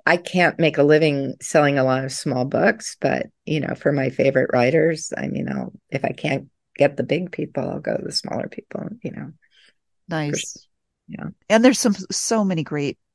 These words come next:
Speaker 2: smaller houses now, and they're doing so much good work. So.
Speaker 1: Yeah, they are. They are. They're overwhelmed. You know, they also have these backlogs. E-,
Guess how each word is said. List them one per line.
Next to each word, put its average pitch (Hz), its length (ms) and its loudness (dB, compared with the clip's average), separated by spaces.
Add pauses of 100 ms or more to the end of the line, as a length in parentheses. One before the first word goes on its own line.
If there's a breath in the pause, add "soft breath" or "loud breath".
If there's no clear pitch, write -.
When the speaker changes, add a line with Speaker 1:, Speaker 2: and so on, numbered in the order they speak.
(160)
Speaker 2:
smaller 139 380 -2
houses 143 400 -6
now, 143 240 -10 (240)
and 156 200 -4 (100)
they're 156 180 2
doing 151 240 -4
so - 120 -8
much 139 200 -8
good 139 100 -10
work. 123 320 -8
So. - 320 -10 (360)
Speaker 1:
Yeah, 247 260 10
they 165 240 4
are. 175 320 2
They 165 140 0
are. 156 180 0
They're 165 220 8
overwhelmed. 185 840 6
You - 180 -8
know, 151 140 -2
they 185 200 -2
also - 300 -2
have 151 240 0
these 139 220 -2
backlogs. - 760 -2
E-, - 120 -4